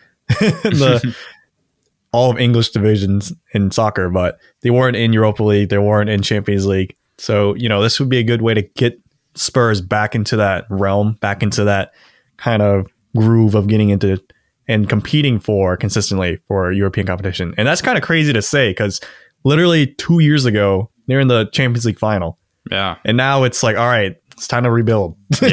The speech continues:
Speaker 2: Yeah.
Speaker 1: time to get back into that. Well, how the, I mean, it was kinda surprising that they're in the first place, but at the same time, it's like, you know,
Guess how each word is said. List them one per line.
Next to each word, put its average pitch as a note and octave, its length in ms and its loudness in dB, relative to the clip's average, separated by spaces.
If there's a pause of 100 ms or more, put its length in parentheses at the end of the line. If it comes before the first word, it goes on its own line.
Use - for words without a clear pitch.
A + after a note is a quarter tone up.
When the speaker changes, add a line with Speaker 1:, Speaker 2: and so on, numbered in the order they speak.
Speaker 2:
Yeah. - 40 -2
Speaker 1:
time F3+ 160 0
to E3+ 60 -2
get D3 200 -2
back A#2+ 220 -2
into A2+ 200 0
that. F#2 220 -2 (600)
Well, A#2 120 0
how C#3 320 0 (500)
the, A#2+ 220 0
I B2+ 100 -2
mean, C#3 320 2
it C#3 80 2
was D3 120 2
kinda F3 140 0
surprising B2+ 500 0
that A#2 100 2
they're A#2 140 2
in A2+ 80 0
the G2 80 -2
first A#2 320 -2
place, C#3 280 0
but G2 160 -2
at G2 80 -2
the G#2 80 -6
same B2 220 0
time, A2+ 220 -2
it's G2 100 -2
like, F#2+ 240 -2
you B2 120 -4
know, F2 280 -2